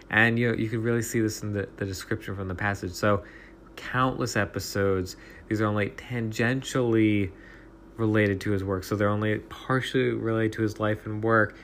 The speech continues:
Meandering means, you know, it's winding and kind of going off course. It's only occasionally interesting. So he's writing too much. He's saying too many words, too much speech. So again, this,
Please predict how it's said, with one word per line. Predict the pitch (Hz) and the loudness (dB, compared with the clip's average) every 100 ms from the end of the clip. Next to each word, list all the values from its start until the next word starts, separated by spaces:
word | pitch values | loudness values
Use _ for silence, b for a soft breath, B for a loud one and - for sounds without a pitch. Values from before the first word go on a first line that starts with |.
| B - | B -4
Meandering | 101 104 113 113 113 110 107 107 104 | -2 2 2 4 4 4 2 0 -2
means, | 104 104 104 98 - B B B | 0 0 -2 -4 -10 B B B
you | 104 | -8
know, | 101 | -6
it's | 92 101 | -6 -6
winding | 95 98 98 107 107 104 101 101 98 - | -2 2 2 2 2 2 2 0 -2 -2
and | 98 95 95 | -2 -2 -4
kind | 90 98 | -4 -4
of | 92 | -2
going | 101 92 90 | -2 -2 -4
off | - - - | -6 -10 -14
course. | - 120 113 110 107 101 - - B B - | -4 0 4 4 4 2 -6 -12 B B -4
It's | 107 | -2
only | 104 98 | 0 -2
occasionally | 92 - - 113 113 107 107 104 | -4 -6 -2 2 2 0 -2 -2
interesting. | 98 98 - 104 101 | -4 -6 -4 -4 0
So | 110 104 B B B | 2 2 B B B
he's | 120 110 - - | -2 -2 -6 -4
writing | 107 113 123 117 | 4 4 4 2
too | 110 104 | -4 -6
much. | 90 104 | -6 -6
He's | 107 - | -6 -2
saying | 110 107 | 0 -2
too | 104 - | -4 -4
many | 127 127 127 | -2 0 0
words, | 110 110 110 110 110 - B B B | 0 2 4 4 2 0 B B B
too | - 120 | -6 -2
much | 113 - | -2 -4
speech. | - - - 131 120 - - - - B B B B | -10 -8 -2 -2 -2 -8 -12 -14 -14 B B B B
So | - - 113 | -6 0 2
again, | 110 117 | 4 2
this, | 117 117 - | 0 -2 -6